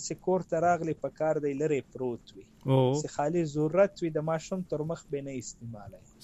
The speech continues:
Speaker 2: صحیح.
Speaker 1: یوه، چې اول په دا باندې موږ کامیابه سو، نو بیا به ماشوم ته هم دا وایي چې بچی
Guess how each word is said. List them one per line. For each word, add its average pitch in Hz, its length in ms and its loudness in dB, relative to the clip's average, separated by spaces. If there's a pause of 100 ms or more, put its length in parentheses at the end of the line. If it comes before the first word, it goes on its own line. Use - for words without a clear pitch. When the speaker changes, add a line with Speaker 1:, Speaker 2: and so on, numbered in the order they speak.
Speaker 2:
صحیح. 131 340 4
Speaker 1:
یوه، 151 200 6 (920)
چې - 100 -4 (220)
اول 185 180 8 (120)
په 175 140 2
دا 185 80 8 (100)
باندې 180 320 2
موږ 185 120 -4 (140)
کامیابه 170 540 4
سو، 151 160 -4
نو 147 40 -4 (120)
بیا 165 180 6
به 160 60 0 (120)
ماشوم 185 460 -2
ته 160 80 2 (100)
هم 170 120 -4 (120)
دا 143 140 4
وایي 139 280 -2
چې 135 160 -10
بچی 165 300 -2